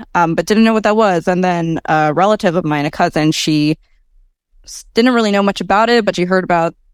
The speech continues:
U X design. This was kind of like, you know, over covid when it was all remote work, everyone isolated at home. And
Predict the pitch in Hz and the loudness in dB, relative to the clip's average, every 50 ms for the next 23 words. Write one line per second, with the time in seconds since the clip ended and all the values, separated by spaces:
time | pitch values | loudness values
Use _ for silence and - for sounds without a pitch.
0 | _ _ - 185 208 233 226 - - - 196 226 208 202 202 196 196 185 185 - | _ _ -2 0 2 2 2 0 -4 -6 -2 0 0 0 0 0 0 0 -2 0
1 | - 180 165 156 - - - _ _ _ - - - 190 165 165 160 139 160 156 | 0 -2 -2 -2 -4 -10 -20 _ _ _ -16 -6 -4 -2 0 0 0 0 2 0
2 | 156 156 - 160 156 156 151 156 160 156 165 170 - - 208 208 190 175 185 170 | 0 0 0 0 0 2 2 2 2 2 0 -4 -2 0 0 2 2 4 4 4
3 | 170 165 160 160 160 - 156 - 143 - 156 - - - 170 175 - _ _ _ | 2 2 0 -2 -2 -2 -2 -4 -2 -2 -2 -2 -2 -2 -4 -6 -10 _ _ _
4 | - 185 180 180 180 175 165 - 175 175 170 170 170 175 170 - - - _ _ | -2 0 0 2 2 0 0 0 2 2 2 2 2 0 -4 -8 -16 -20 _ _
5 | - - - 175 170 165 165 170 - - - - 185 180 - - 190 196 190 185 | -12 -4 -4 -2 0 2 0 0 -2 -4 -4 -2 -2 -2 -2 -2 -2 0 2 2
6 | 185 170 175 165 - - 185 180 180 180 180 175 170 _ _ _ - - _ _ | 2 2 2 0 0 -2 -2 0 0 0 -2 -4 -6 _ _ _ -20 -20 _ _
7 | _ - - _ _ _ _ - - 208 208 208 202 202 202 196 196 202 196 196 | _ -20 -20 _ _ _ _ -8 -4 -2 0 2 2 2 2 0 0 0 -2 -2
8 | 202 | -4